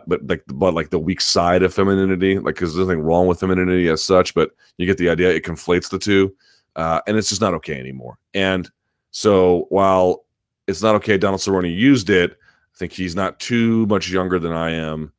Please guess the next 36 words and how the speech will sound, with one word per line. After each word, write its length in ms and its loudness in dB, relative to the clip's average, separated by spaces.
Um, 400 -8
the 80 -16
fact 200 -2
that 80 -2
he 60 0
apologized 460 2
for 160 0
it 60 0
as 80 -8
quickly 320 0
as 100 0
he 100 -6
did, 400 -4
uh, 80 -10
i-, 160 -8
i-, 200 -2
is 180 -4
enough 240 -4
for 160 -6
me. 220 -4
I'm 120 -4
not 240 -2
really 160 -2
interested 320 -4
in 100 -2
a 40 -4
witch 220 -4
hunt, 260 -4
and 100 -6
I'd 80 -4
like 140 -4
to 80 -14
move 220 -12
on 140 -10
from 220 -10
it. 80 -10